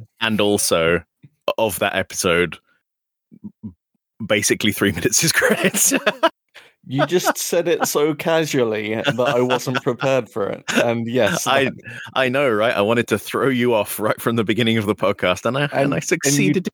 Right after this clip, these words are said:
Speaker 1: my goal. <laughs>
Speaker 2: You did. You've instilled in me a sense of unease, which will surely persist throughout the podcast.
Speaker 1: <laughs> Uh, yeah. So, so before we talk about anything, I feel like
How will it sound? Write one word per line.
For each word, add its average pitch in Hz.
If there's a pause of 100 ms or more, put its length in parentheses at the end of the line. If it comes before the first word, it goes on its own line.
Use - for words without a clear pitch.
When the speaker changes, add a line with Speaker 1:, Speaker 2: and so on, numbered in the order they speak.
Speaker 1:
my 190
goal. 113 (240)
<laughs> 180
Speaker 2:
You 147
did. 156
You've 139
instilled 147
in 143
me 139
a 131
sense 131
of 123
unease, 127
which 117
will 135 (160)
surely 127
persist 120
throughout 113
the -
podcast. 98 (1080)
Speaker 1:
<laughs> -
Uh, 143
yeah. 127
So, -
so 254
before 277
we 175
talk 135
about 110
anything, 107
I 104
feel 151
like 101